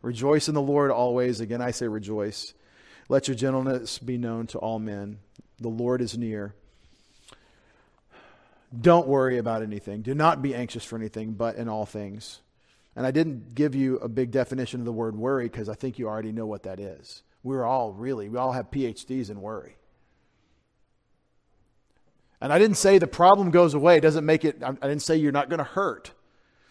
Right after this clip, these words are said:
I said you need peace that soothes the hurt. And that's the, that's the deal. How do you get these promises to apply to you? I think the biggest promise,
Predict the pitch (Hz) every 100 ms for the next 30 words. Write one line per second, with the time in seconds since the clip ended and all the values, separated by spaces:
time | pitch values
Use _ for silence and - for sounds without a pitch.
0 | _ - 135 165 147 139 175 190 156 -
1 | 208 190 143 - 147 - 185 214 185 131
2 | 151 190 226 117 - - _ _ _ _
3 | _ _ _ _ _ _ _ _ _ _
4 | 113 120 127 - 101 104 98 _ _ _
5 | _ 113 107 - 107 101 120 - - _
6 | _ _ _ _ _ _ - - - _
7 | 139 190 208 147 143 123 123 - 131 135
8 | - 113 - 113 - 113 113 110 101 107
9 | - _ _ _ - - _ _ _ _
10 | _ _ _ _ - _ 120 139 127 -
11 | 98 92 120 113 - - 95 95 98 -